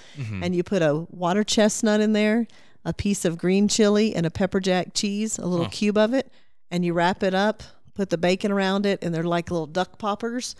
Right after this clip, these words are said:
Speaker 1: Huh.
Speaker 2: And you
Speaker 1: Oh,
Speaker 2: put
Speaker 1: man.
Speaker 2: those, put those on the grill, and it's, when the bacon on the outside, use thinner bacon.
Speaker 1: Mm-hmm.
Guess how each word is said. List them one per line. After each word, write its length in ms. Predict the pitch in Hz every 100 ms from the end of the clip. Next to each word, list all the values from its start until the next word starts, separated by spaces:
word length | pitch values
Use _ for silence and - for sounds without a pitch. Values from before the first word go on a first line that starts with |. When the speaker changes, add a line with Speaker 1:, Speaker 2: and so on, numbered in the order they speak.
| - -
Speaker 1:
Huh. 160 | 135 107 -
Speaker 2:
And 140 | 165 175
you 80 |
Speaker 1:
Oh, 40 | 196
Speaker 2:
put 80 | 196
Speaker 1:
man. 100 | 208
Speaker 2:
those, 240 | 196 202 -
put 220 | - 226
those 240 | 240 226
on 180 | 233 220
the 80 | 214
grill, 480 | 196 208 214 220 226
and 200 | - 175
it's, 440 | 175 - - - - - 170 - -
when 160 | 175 190
the 80 | 175
bacon 380 | 185 220 285
on 100 | 240
the 80 | 220
outside, 480 | 190 202 - 202 180
use 220 | 190 214
thinner 400 | - - 208 220
bacon. 480 | 226 196 202 233 254
Speaker 1:
Mm-hmm. 280 | 254 107 92